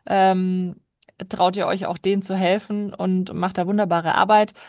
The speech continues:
Findet man alles auf deiner Homepage, verlinke ich unten. Und es gibt auch einige Videos von dir bei uns im Der Hund Club.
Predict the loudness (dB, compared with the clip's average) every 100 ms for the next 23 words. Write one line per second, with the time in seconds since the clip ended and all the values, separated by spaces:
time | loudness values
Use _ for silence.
0 | -20 _ -2 0 2 4 4 2 -2 0
1 | 0 0 -2 -6 -2 0 0 -2 -6 -6
2 | -6 -8 -8 -8 2 2 4 -2 -4 -8
3 | -8 -6 -8 -10 0 4 4 2 -2 0
4 | 0 -4 -2 -2 -2 -6 -2 0 0 0
5 | 2 4 4 2 2 -4 0 0 0 -4
6 | -2 -2 -2